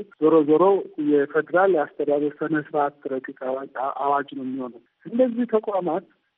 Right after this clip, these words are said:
አጠቃላይ በፌዴራል መንግስቱ በሚመራቸው የማህበራዊ፣ ኢኮኖሚያዊ፣ ፖለቲካዊ፣ እ፣ ጉዳዮች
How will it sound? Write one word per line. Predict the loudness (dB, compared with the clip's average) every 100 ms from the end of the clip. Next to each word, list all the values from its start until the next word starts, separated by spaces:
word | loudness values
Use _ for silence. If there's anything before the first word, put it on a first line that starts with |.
| _
አጠቃላይ | -8 -6 -8 0 2 2 0 -2 _ -16
በፌዴራል | -2 0 0 -2 0 2 2
መንግስቱ | 0 -2 -6 _ 0
በሚመራቸው | 0 0 -2 0 -2 -4 -6 -6 -8 _ _ _ _
የማህበራዊ፣ | 0 2 2 0 -4 -2 2 2 2 -2 -4 -8
ኢኮኖሚያዊ፣ | -8 -4 -2 0 0 0 -2
ፖለቲካዊ፣ | -4 -6 -6 -4 0 0 -2 -6 _ _ -10
እ፣ | -4 -2 -2 -4
ጉዳዮች | -6 -4 -2 -4